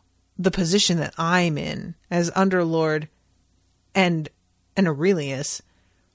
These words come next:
All I'd have to do is write a letter of apology and be like, 'Hey, sorry about that.' And that would be it. Do you guys think that I, like, I give a shit about that? This is not something I'm worried about."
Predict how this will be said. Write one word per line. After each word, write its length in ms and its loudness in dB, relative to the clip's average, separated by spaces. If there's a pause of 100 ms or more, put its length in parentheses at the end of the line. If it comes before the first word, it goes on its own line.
(420)
All 160 8
I'd 120 6
have 180 -2
to 100 -8
do 220 -2
is 180 -4
write 300 -2 (1000)
a 60 2
letter 260 2
of 80 0
apology 500 -8
and 80 -10
be 80 -10
like, 160 -10
'Hey, 300 -6 (640)
sorry 300 6
about 240 -6
that.' 300 -8 (600)
And 100 0
that 80 8
would 120 6
be 180 -2
it. 200 -6 (640)
Do 120 -2
you 40 -8
guys 160 -2
think 200 -4
that 100 -2
I, 160 2
like, 380 0
I 80 2 (120)
give 200 2
a 40 -2
shit 200 0
about 260 -4
that? 300 0 (760)
This 160 -2
is 140 0
not 520 6
something 300 0
I'm 160 2
worried 260 0
about." 360 -4